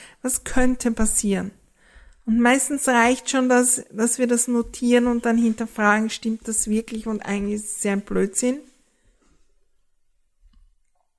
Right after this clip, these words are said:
Und plötzlich geht's. Wir müssen aber mit dem Dranbleiben nicht warten, bis wir alles gelöst haben. Oft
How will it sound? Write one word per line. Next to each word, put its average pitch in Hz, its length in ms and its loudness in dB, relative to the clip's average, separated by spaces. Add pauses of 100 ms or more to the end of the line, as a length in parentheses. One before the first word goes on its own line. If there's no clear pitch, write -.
(220)
Und 208 140 -10
plötzlich 185 560 -2
geht's. 165 400 -6 (1040)
Wir 214 100 2
müssen 233 580 2
aber 202 260 -2
mit 208 160 2
dem 208 120 -4
Dranbleiben 202 720 0
nicht 202 360 -4
warten, 185 600 -2 (440)
bis - 220 -8
wir 214 120 -4 (100)
alles 190 500 0
gelöst 185 500 -2
haben. 202 260 -8 (800)
Oft - 460 0